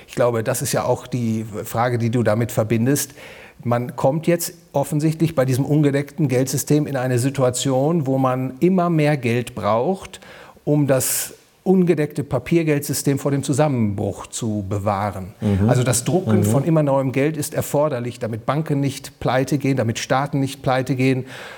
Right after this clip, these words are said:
Speaker 1: Und Ökono-, als Ökonomen wissen wir, was das Ergebnis sein wird. Wenn man immer mehr Geld in Umlauf bringt, dann gibt es Inf-, Preisinflation. Also die Ausweitung der
Speaker 2: Mhm.
Speaker 1: Geldmenge ist ja
Speaker 2: Mhm.
Speaker 1: das, was inflationär ist.
Speaker 2: Ja.
Speaker 1: Und das Symptom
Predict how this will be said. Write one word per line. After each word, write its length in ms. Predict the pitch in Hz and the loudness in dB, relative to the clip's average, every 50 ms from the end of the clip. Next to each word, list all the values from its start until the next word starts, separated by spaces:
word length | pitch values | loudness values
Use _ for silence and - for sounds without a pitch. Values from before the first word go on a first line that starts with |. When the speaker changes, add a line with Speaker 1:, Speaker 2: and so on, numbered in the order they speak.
| - - - - _ _ _ _ | -20 -20 -20 -20 _ _ _ _
Speaker 1:
Und 300 | 147 135 123 - - - - - _ _ _ _ _ - | 0 0 0 -2 -6 -12 -18 -20 _ _ _ _ _ 0
Ökono-, 440 | 180 - - 139 135 147 165 160 - | 2 2 4 2 2 2 0 0 -2
als 140 | 151 127 - | -4 -4 -2
Ökonomen 640 | 127 123 - 139 127 143 165 170 139 123 120 113 | -4 -2 0 2 2 2 2 2 0 -2 -2 0
wissen 280 | 110 165 156 - 120 104 | 0 0 2 2 0 2
wir, 220 | 110 110 107 104 | 2 2 2 2
was 460 | 113 127 123 - - - - - 165 147 - | 2 0 0 0 -2 -4 -4 -6 -6 -6 -2
das 180 | 123 127 - - | -2 0 0 0
Ergebnis 460 | - 110 117 131 - - 127 117 - | 2 2 2 2 2 2 0 2 2
sein 340 | 139 127 139 160 147 110 101 | 2 2 4 4 2 2 2
wird. 220 | 110 110 120 - 123 | 2 2 2 0 -2
Wenn 120 | 117 123 | -2 -2
man 140 | 127 123 120 - | -2 -4 0 2
immer 220 | - 175 175 165 | 4 4 4 4
mehr 200 | 151 143 143 139 | 4 2 0 0
Geld 320 | 117 135 135 139 151 147 | 0 0 2 2 2 0
in 140 | - 151 131 | 0 -2 -2
Umlauf 440 | - - 156 156 131 120 117 - - | 0 2 2 2 2 2 0 -2 -4
bringt, 540 | - 120 127 143 175 170 - - - - 135 | -2 0 2 2 2 0 -2 -6 -8 -2 -2
dann 280 | 120 120 127 135 127 | -2 0 0 -2 0
gibt 220 | 117 131 117 - - | 0 -2 -2 0 -2
es 200 | 143 - - - | -2 -2 -2 0
Inf-, 280 | - 143 139 - - | -2 -2 -2 -2 -6
Preisinflation. 1080 | - - - 127 143 160 156 - - 147 143 - - 143 139 - - - 143 160 180 131 | -6 -2 0 2 2 2 2 2 0 0 0 2 0 0 0 0 -2 0 0 0 0 -2
Also 160 | 123 113 123 | -2 -2 -2
die 120 | 107 - | -2 0
Ausweitung 400 | 113 143 - - 156 139 127 127 | 2 0 2 2 0 0 0 2
der 100 | 113 113 | 4 4
Speaker 2:
Mhm. 40 | 107 | 6
Speaker 1:
Geldmenge 300 | 107 - 143 160 - 135 | 6 6 6 4 2 2
ist 140 | 151 - - - | 0 0 2 2
ja 100 | 113 110 | 2 2
Speaker 2:
Mhm. 40 | |
Speaker 1:
das, 200 | 135 160 - - 120 | 2 2 0 0 -4
was 120 | 107 - | -4 -4
inflationär 640 | - 131 123 - - 113 107 - - 107 117 123 123 | 0 0 0 2 2 0 0 0 0 2 4 4 4
ist. 240 | 127 170 170 175 - - - - - - | 4 2 0 0 -4 -8 -14 -12 -2 2
Speaker 2:
Ja. 100 | 202 202 | 2 4
Speaker 1:
Und 80 | 123 | 4
das 120 | 131 127 - | 4 2 4
Symptom 600 | 139 120 113 - - 160 165 185 190 185 185 180 | 2 2 2 2 2 2 4 4 2 2 -2 -4